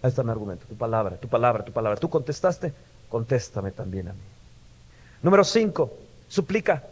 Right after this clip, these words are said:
por las tristezas y necesidades de gente en desesperación. Cuando lleves tus argumentos delante de Él, ponte en la brecha, ponte en la brecha en lugar de otro. Y entonces presenta también tus argumentos, porque eso le agrada a Dios.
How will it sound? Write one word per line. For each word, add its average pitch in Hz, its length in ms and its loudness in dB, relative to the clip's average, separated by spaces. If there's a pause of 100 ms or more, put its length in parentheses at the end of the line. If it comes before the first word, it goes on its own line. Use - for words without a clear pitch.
por 202 140 2
las 190 140 4
tristezas 202 500 2
y 202 40 0
necesidades 196 600 2
de 190 80 4
gente 196 320 -2
en 160 80 -2
desesperación. 165 760 -4 (380)
Cuando 175 180 2
lleves 185 220 2
tus 151 240 -6
argumentos 156 480 -2
delante 147 340 -2
de 135 160 -4
Él, 117 80 -8 (380)
ponte 202 280 4
en 175 80 0
la 170 100 4
brecha, 196 400 2 (480)
ponte 208 240 4
en 185 80 2
la 180 80 4
brecha 196 300 2
en 156 60 0
lugar 160 360 0
de 160 160 4
otro. 156 480 2 (720)
Y 175 100 0
entonces 160 360 0
presenta 156 420 0
también 143 240 -2
tus 123 140 -6
argumentos, 139 420 -2
porque 147 180 -2
eso 139 100 -2
le 135 100 0
agrada 135 300 0
a 143 40 -4
Dios. 156 420 -10